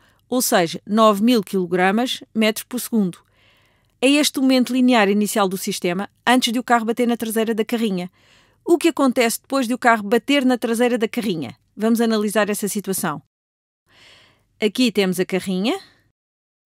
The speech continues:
Vou desenhar mais depressa. Aqui está o carro. Talvez esteja um pouco, não vou pôr-me aqui a desenhá-la molgada, a libertar calor, et cetera. Vamos supor que não tinha nada. Isto é um problema simples. Se assumirmos isso, não haverá variação do momento linear,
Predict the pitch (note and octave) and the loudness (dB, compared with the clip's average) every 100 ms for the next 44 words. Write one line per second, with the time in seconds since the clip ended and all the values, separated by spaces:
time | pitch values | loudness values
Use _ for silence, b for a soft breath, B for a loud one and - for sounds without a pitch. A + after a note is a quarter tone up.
0 | _ _ _ G3 F3+ F3+ E3 F3 - G3+ | _ _ _ -6 -4 -4 -4 -6 -4 -2
1 | B3 D4 - b b - A#3+ C4+ - F3 | -2 -4 -14 b b -6 -2 0 2 2
2 | E3+ F3+ E3+ B3+ - - _ _ _ _ | 2 2 4 2 0 -20 _ _ _ _
3 | - A3 C4 C#4+ B3+ C4 A3+ A#3+ B3 _ | -2 0 0 0 0 0 0 -4 -6 _
4 | _ _ _ _ - A3+ B3 B3 G#3+ A3+ | _ _ _ _ -2 2 4 2 0 2
5 | G#3+ - A3 F3+ F#3+ F#3+ F#3 F3+ F3 E3 | 0 0 -2 0 -2 0 0 0 0 0
6 | F#3+ F#3 E3+ F3 - F3 F3 E3+ E3+ E3+ | 0 2 -2 -2 -6 -4 -2 -2 -2 -4
7 | - D3+ - D#3 B B B - A#3 B3+ | -4 -6 -8 -14 B B B 0 4 4
8 | - A#3+ F#3+ A3+ B3+ C4+ - _ _ - | 2 -4 -6 -4 -2 -2 -8 _ _ -4
9 | C4 B3+ C4+ B3+ B3 G#3 D3+ C3+ D3 _ | 2 4 2 2 0 0 0 -4 -8 _
10 | b b b b b _ A#3 - B3 A#3+ | b b b b b _ -4 0 0 2
11 | B3 A3 E3+ D3 - - - G#3+ - C4 | -2 -2 -6 -10 -12 -12 -4 -2 2 4
12 | B3 G#3 F#3+ D#3 A#3+ - A3+ A#3 G#3 G#3 | 4 2 0 -2 -8 -4 0 0 2 2
13 | F#3+ F3+ A3 A3 A#3+ A3 G#3 G3+ F#3 F#3+ | 2 2 0 0 2 2 0 0 -2 -2
14 | F3+ D#3+ D#3+ | -4 -4 -6